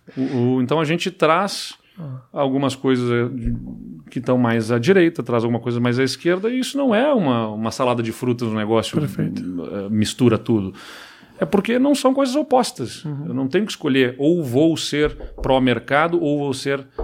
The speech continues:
Speaker 1: fazer transferência de renda pra população mais pobre. Não, eu acho que é, é, inclusive é fundamental pra que eu tenha uma política liberal para um país se tornar mais liberal,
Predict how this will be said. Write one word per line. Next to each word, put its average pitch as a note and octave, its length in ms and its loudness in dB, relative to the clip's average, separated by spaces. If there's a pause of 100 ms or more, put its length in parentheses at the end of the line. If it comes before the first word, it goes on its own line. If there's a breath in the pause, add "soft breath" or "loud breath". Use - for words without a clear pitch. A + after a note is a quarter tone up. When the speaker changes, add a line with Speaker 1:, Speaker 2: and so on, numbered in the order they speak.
(180 loud breath)
Speaker 1:
fazer C3 220 0
transferência B2 540 0
de A#2 100 -2
renda A2+ 460 2
pra G#2+ 120 -4
população A2 480 -2
mais G#2+ 200 -2
pobre. G2 420 -2
Não, A3+ 240 0
eu C3+ 60 -2
acho F#2+ 120 -6
que - 80 -6
é, G2+ 40 -4
é, A#2+ 340 -2
inclusive F#3 680 0
é D#3 80 2
fundamental F3 680 0
pra D#3+ 140 -4
que - 80 -4
eu A#2+ 80 -2
tenha A#2+ 280 2
uma A2 140 0
política B2 560 -6
liberal A2+ 680 4
para G#2 160 -4
um G#2 80 -2
país A2+ 340 0
se B2 80 -8
tornar A2+ 320 0
mais A#2 260 2
liberal, A2 540 2